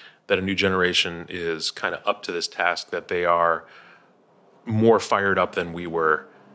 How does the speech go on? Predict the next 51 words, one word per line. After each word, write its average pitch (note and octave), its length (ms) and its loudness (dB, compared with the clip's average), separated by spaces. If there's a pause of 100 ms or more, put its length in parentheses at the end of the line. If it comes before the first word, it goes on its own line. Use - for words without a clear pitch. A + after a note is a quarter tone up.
(140)
They A2 100 4
also A#2+ 240 4
have - 300 -4
to F#2+ 100 -8
be, E2+ 160 -8
because E2 320 -8
their E2+ 160 0
issues F2 380 0
are, E2 360 -4 (120)
the F#2+ 160 -2
issues F#2 260 2
are E2+ 60 2
much F2+ 240 -2
more F2+ 100 -2
pressing F#2+ 460 -4
for E2+ 120 -8
them E2 220 -4
than E2+ 80 -8
they E2 80 -6
were E2 220 -4
for - 260 -4
us. - 380 0 (340)
You - 80 -12
know, D#2 240 -8
and F2 140 -10
by F2 160 2
us, A2 180 4
I F#2 40 -2
mean, F#2 200 -4 (920)
I'm - 80 -16
twice F#2+ 260 2
as F2+ 80 -2
old G#2+ 140 0
as D2+ 120 -8
my D2+ 120 -4
students D#2 420 -6
now. D2 160 -6
I'm E2+ 80 -8
forty-two, F#2 460 -4
they're F2 100 -4
twenty-one. F2+ 560 -2 (160)
We G2 140 -4
knew A2 240 6
about F2 260 4
climate E2+ 300 0
change F#2 440 -4
when E2 120 -2
I D#2+ 40 0
was D#2+ 140 -4
their D#2+ 220 0
age, G2 340 -2